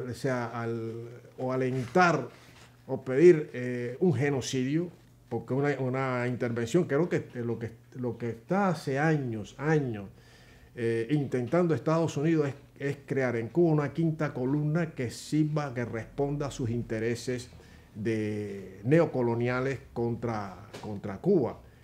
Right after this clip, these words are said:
Todo esto, el, el once J, eh, tenía el diseño de crear un estallido social, ese, ese añorado estallido social que desean para ellos intervenir atrás.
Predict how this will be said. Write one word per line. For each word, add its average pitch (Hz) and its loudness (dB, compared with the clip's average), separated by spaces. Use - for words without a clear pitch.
Todo 180 10
esto, 165 2
el, 107 -4
el 113 -4
once 123 -4
J, 147 2
eh, 120 -4
tenía 160 2
el 123 -2
diseño 180 2
de 151 2
crear 151 2
un 151 2
estallido 127 -2
social, 160 0
ese, 127 -2
ese 131 -4
añorado 135 2
estallido 120 0
social 110 -4
que 107 -6
desean 143 2
para 139 2
ellos 120 0
intervenir 107 -4
atrás. 139 -2